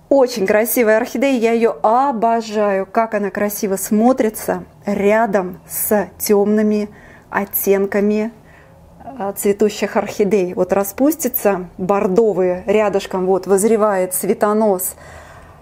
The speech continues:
а, жемчужины императора. Вот дорастёт до этого уровня. Долго вот эта орхидейка держит, конечно, цветы, и я думаю, что успеет созреть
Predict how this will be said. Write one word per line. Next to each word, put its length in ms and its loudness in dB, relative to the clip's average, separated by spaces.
а, 320 -4
жемчужины 580 2
императора. 720 0
Вот 280 0
дорастёт 640 2
до 100 0
этого 300 2
уровня. 600 2
Долго 380 2
вот 180 -2
эта 160 0
орхидейка 520 0
держит, 520 0
конечно, 460 -2
цветы, 800 0
и 60 -2
я 200 2
думаю, 380 0
что 320 -2
успеет 480 0
созреть 580 0